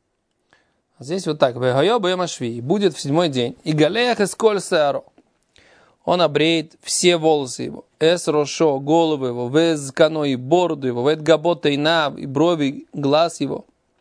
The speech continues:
"Вет с коль сеаро", и всякий, и все его волосы, и галеях он обреет. "Вехибес из бгодов", и постирает свою одежду. "Верохец из бсорой", и омоет своё тело, свою плоть, бамаем, в воде, в Итаэр, и будет чист.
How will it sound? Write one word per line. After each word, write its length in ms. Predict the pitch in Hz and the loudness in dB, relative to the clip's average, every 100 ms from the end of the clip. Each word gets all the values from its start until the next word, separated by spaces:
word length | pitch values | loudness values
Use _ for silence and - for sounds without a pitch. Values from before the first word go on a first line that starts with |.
| _ _ _ _ _ _ _ _ | _ _ _ _ _ _ _ _
"Вет 360 | 139 151 - - | 0 0 -2 -14
с 520 | 127 - - - 160 - _ | -8 -6 -2 2 0 0 _
коль 280 | 190 233 262 | 2 2 2
сеаро", 220 | 190 139 | -2 -2
и 60 | 131 | -4
всякий, 640 | - 190 240 277 233 202 | -2 0 0 -2 -6 -6
и 180 | 170 151 | -4 -4
все 340 | - - 240 | -4 0 2
его 160 | 247 208 | 2 2
волосы, 360 | 202 156 147 | 0 -2 -4
и 20 | 143 | -2
галеях 260 | 147 143 | -2 -2
он 100 | 127 | -4
обреет. 320 | 127 131 165 - _ _ _ - _ _ _ _ _ | -2 -2 -2 -8 _ _ _ -20 _ _ _ _ _
"Вехибес 680 | 147 160 - 262 220 202 - | -4 -2 0 0 2 0 0
из 140 | 139 | -8
бгодов", 600 | 131 139 185 220 190 160 | -8 2 4 4 0 -2
и 140 | 135 131 | -2 -2
постирает 640 | 131 123 - 160 190 185 | -2 -4 2 4 4 0
свою 160 | 143 131 | 0 0
одежду. 380 | 135 202 165 143 | 0 -2 -2 2
"Верохец 420 | 147 214 175 - | 2 2 -2 -6
из 140 | 127 | -8
бсорой", 580 | 123 - 196 208 165 135 - _ _ _ 135 | -4 2 4 4 2 -2 -8 _ _ _ -6
и 60 | |
омоет 340 | 139 175 185 - | 0 2 0 2
своё 240 | 131 123 | 0 0
тело, 480 | - 190 196 139 - _ _ _ | 0 2 2 -2 -6 _ _ _
свою 240 | - 131 120 | -8 -6 -2
плоть, 380 | 156 196 165 - | 0 0 -2 -6
бамаем, 680 | 147 143 143 156 196 196 135 | 4 4 6 2 0 -2 0
в 40 | |
воде, 400 | 131 127 165 208 | 2 2 0 0
в 100 | 147 | 0
Итаэр, 300 | 143 143 117 | 2 2 2
и 40 | 123 | -2
будет 260 | 151 147 | -2 -2
чист. 220 | - - | -4 -16